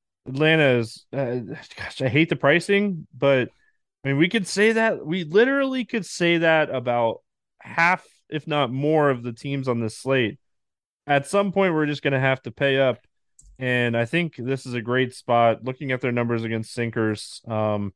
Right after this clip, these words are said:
you're gonna need one of those, like, cheap secondary stacks. You're gonna need a cheaper S B two, but, I mean, I think DeGrom Atlanta is doable.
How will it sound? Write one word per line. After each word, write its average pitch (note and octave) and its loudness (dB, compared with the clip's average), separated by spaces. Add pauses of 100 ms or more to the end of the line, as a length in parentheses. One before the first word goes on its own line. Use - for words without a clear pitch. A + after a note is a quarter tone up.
(640)
you're C3+ -2
gonna F#3+ 4
need G3+ 2
one G#3 2
of G#3 2
those, F#3+ 2
like, F#3 0
cheap - -10
secondary F#3+ 0
stacks. F#3 0
You're C3 -6
gonna D3 -2
need D3+ 2
a D#3 2
cheaper E3 -4
S E3 -2
B D#3+ -6
two, E3 2
but, B2 2
I B2+ -4
mean, B2 -2
I C#3 2
think E3+ -6
DeGrom C3+ -2
Atlanta A#2+ -2
is G#2+ -6
doable. G#2+ -6